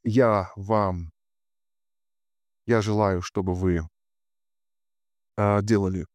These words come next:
а, классные сайты, которые бы вам понравились, и регулярно наполняли,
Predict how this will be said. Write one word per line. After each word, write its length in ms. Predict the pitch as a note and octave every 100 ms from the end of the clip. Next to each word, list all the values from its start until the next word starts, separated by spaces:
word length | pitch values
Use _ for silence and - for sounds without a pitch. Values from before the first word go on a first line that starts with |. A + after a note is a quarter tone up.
| _ _ _ -
а, 140 | F#2
классные 360 | F2+ F#2+ - F2+
сайты, 440 | - D3+ D3 C3+ - _ -
которые 360 | A#2+ A#2 A2
бы 140 | G2 G2
вам 400 | F2+ G2+ B2 C#3+
понравились, 800 | D3+ D3+ D3 C#3 C#3 C3 - - _ _ _ _ _ _ _ _ _ _ _ _ _ _ _ _ -
и 400 | A#2+ A#2 A2+ G#2+ - -
регулярно 500 | G#2+ G2+ G#2 G2 F#2+
наполняли, 680 | F#2 F2+ G2 B2 D#3 D3+